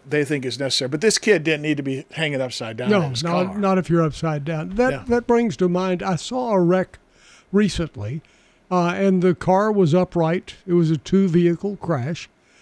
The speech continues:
Speaker 2: Uh, police were there, fires trucks were there, but the guy was still in the car, just sitting there. I think they were having problems opening the door.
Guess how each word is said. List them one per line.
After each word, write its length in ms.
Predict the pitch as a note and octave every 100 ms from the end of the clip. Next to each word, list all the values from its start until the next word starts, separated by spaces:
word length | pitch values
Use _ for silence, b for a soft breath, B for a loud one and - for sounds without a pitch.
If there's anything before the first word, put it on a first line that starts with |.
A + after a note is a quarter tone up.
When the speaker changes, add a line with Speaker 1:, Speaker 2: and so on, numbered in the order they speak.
| b b -
Speaker 2:
Uh, 460 | F#3 F3+ E3+ F3 F#3 - A3+ -
police 440 | E3 F3+ G#3 -
were 160 | G3+ G3+
there, 360 | F#3+ F#3+ G3
fires 840 | F#3 F3 F#3+ G3 G3 F3+ - - _
trucks 360 | - F#3+ - -
were 140 | F#3
there, 380 | F3 F3 F3+ F3+ _ b b b b b _ _ _ _ -
but 220 | F#3+ F#3
the 140 | F#3
guy 320 | F3 F#3 F#3+ G3+
was 200 | F3 -
still 380 | - F#3 G3
in 160 | G3+ F#3
the 120 | F3
car, 520 | - C4 G#3+ F2 E2+ - _ _ _ _ _ -
just 340 | - F#3+ - -
sitting 400 | - A#3 F#3+ E3
there. 260 | C3+ A2
I 100 | C#3
think 200 | E3 F#3+
they 100 | F#3
were 140 | F#3 F3+
having 320 | F3+ F#3 F3
problems 540 | - F#3 F3+ E3+ C#3
opening 380 | F3 F3+ E3+ D#3+
the 100 | C#3+
door. 480 | C#3 F#3 G3 A2 A#2